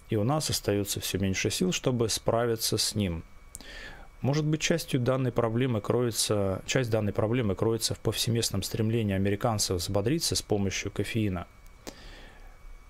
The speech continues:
Ну, это надо сразу же принимать на свой счёт. Всё, что тут книга адресована американцам, но у нас такая же ситуация один в один. Поэтому все мы стремимся взбодриться, да, с помощью кофеина. Далее. Наиболее широко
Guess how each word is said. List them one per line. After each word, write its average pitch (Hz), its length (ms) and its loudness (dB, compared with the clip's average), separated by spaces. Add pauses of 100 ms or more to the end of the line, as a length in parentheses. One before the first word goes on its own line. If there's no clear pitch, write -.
(140)
Ну, 117 260 0
это 117 200 2
надо 113 220 2
сразу 113 360 2
же 98 160 2
принимать 104 580 0
на 101 120 2
свой 113 340 2
счёт. - 300 -2 (360)
Всё, - 140 -4
что - 180 -2
тут 104 220 -2
книга 131 260 2
адресована 110 460 2
американцам, 110 600 2
но 110 480 2
у 101 80 2
нас 120 220 2
такая 113 260 2
же 95 60 0
ситуация - 520 0
один 101 200 2
в 104 60 4
один. 92 320 0 (180)
Поэтому 98 360 -2
все 120 220 0
мы 120 280 0 (1200)
стремимся 120 560 0
взбодриться, 101 640 0
да, 92 260 -4
с - 40 -12
помощью 98 360 -4
кофеина. 95 380 -6 (1080)
Далее. 110 560 0
Наиболее 127 540 2
широко 113 680 0